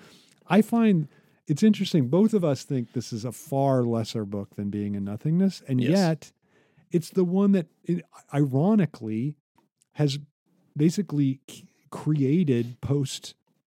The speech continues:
Speaker 1: second half of the twentieth
Speaker 2: Yes.
Speaker 1: century and twenty-first century philosophy.
Speaker 2: Yes,
Speaker 1: It's,
Speaker 2: I,
Speaker 1: it's
Speaker 2: I
Speaker 1: a, it's a, it's a fascinating.
Speaker 2: It's, it's, I, I, this is a glib way of putting it, but he invents Foucault and Deleuze in this book,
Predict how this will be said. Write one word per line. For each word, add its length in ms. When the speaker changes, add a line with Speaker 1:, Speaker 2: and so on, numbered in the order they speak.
Speaker 1:
second 380
half 240
of 60
the 60
twentieth 360
Speaker 2:
Yes. 60
Speaker 1:
century 340
and 100
twenty-first 500
century 340
philosophy. 640
Speaker 2:
Yes, 280
Speaker 1:
It's, 120
Speaker 2:
I, 80
Speaker 1:
it's 100
Speaker 2:
I 60
Speaker 1:
a, 60
it's 220
a, 60
it's 240
a 80
fascinating. 720
Speaker 2:
It's, 160
it's, 320
I, 160
I, 260
this 260
is 100
a 40
glib 240
way 160
of 80
putting 220
it, 180
but 140
he 180
invents 400
Foucault 520
and 180
Deleuze 480
in 120
this 140
book, 300